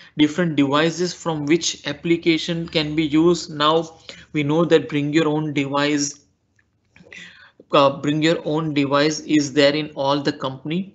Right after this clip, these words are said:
So employee can access application not only from the company's premise for,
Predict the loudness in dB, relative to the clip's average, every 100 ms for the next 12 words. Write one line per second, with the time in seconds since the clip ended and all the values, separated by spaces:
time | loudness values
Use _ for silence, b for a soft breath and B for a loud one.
0 | B B B -6 0 0 0 -4 -14 -20
1 | b -4 0 2 2 2 -2 -4 -6 -6
2 | -2 -4 -4 -8 -4 -2 0 0 -2 -2
3 | -2 -2 -2 -2 0 -2 -2 -10 _ B
4 | B B 2 4 4 0 -4 -6 -2 -4
5 | -4 -4 -4 -2 -2 -2 -4 -2 -2 -2